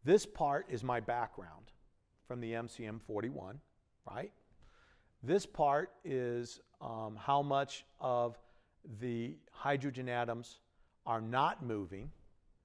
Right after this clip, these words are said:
okay? That's this part.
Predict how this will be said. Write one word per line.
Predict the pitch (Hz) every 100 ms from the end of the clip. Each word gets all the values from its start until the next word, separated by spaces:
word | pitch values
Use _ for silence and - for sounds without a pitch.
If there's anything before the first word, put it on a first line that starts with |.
| _ _ _ _ - _ _
okay? | - - 151 - - _ _ _ - _ _
That's | 117 117
this | - 139 - -
part. | - 107 120